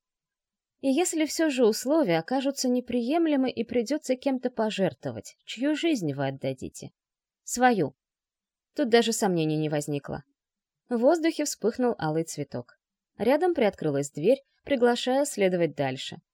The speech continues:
Задерживаться не стала, вступив в очередной коридор. Здесь темнее, еще и холодно.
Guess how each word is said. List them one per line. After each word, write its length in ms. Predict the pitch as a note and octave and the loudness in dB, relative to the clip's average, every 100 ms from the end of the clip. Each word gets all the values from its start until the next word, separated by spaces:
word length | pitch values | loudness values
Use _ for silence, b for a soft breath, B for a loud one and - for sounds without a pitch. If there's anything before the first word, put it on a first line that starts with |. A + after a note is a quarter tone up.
| _ _ _ _ | _ _ _ _
Задерживаться 760 | G#3 G#3+ G#3 C#4 C#4 C4+ C4+ | 0 2 4 4 4 0 0
не 140 | C4 A#3+ | -2 -4
стала, 460 | - D#3 C3+ C3+ _ | -4 -6 -6 -8 _
вступив 460 | - - F3+ G3+ - | -12 -6 -4 -4 -4
в 40 | |
очередной 500 | G3+ - E3+ D3+ D3+ | -6 -6 -6 -4 -4
коридор. 540 | D3 D#3 C#3+ - C3 - _ _ _ _ _ | -4 -6 -8 -8 -10 -10 _ _ _ _ _
Здесь 360 | F3+ F3 G#3+ | -6 -2 -2
темнее, 560 | - D#4 A3+ D3 C3+ D3+ _ _ | -2 -2 0 0 -4 -8 _ _
еще 320 | F3 - - D#3 | -12 -8 -4 -4
и 20 | |
холодно. 640 | - G3 F#3 A3+ F3+ D3 | -4 -4 -2 0 -2 -6